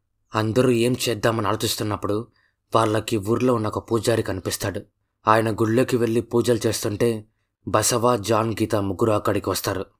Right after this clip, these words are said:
పూజారి వాళ్ళతో మాట్లాడుతూ, "రండి, మీకోసమే వెయిట్ చేస్తున్నా," అంటాడు. బసవ పూజారితో మాట్లాడుతూ,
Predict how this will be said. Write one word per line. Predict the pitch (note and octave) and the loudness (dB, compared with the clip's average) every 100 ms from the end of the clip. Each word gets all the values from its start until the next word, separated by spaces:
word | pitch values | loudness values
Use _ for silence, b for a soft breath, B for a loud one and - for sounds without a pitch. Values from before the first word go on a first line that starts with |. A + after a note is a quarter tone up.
| _ b b b - | _ b b b -2
పూజారి | A#2 A2+ C3 B2+ | 2 4 4 4
వాళ్ళతో | A2 A2+ A2+ | 4 4 2
మాట్లాడుతూ, | A2+ G#2 G#2+ A2+ - B2 A2+ - _ _ _ - | 2 2 2 0 2 2 2 -4 _ _ _ -2
"రండి, | A2 A2+ G#2 G2+ _ _ G#2+ | 0 2 0 -4 _ _ -2
మీకోసమే | A#2 A2 C3+ B2 B2+ | 0 2 0 0 0
వెయిట్ | A2 A#2 A#2 | 0 0 0
చేస్తున్నా," | G#2+ A#2 G#2 G2+ | -2 -2 0 -2
అంటాడు. | G2 G#2 G2+ - _ _ _ _ _ - | 0 -2 -4 -8 _ _ _ _ _ -2
బసవ | A2 G2+ C3+ C3 | 0 2 2 2
పూజారితో | A#2+ A2 B2 B2+ A2+ | 2 2 4 2 0
మాట్లాడుతూ, | G#2+ G#2 A#2 A2+ A2+ B2+ | 0 0 -2 -2 -2 -4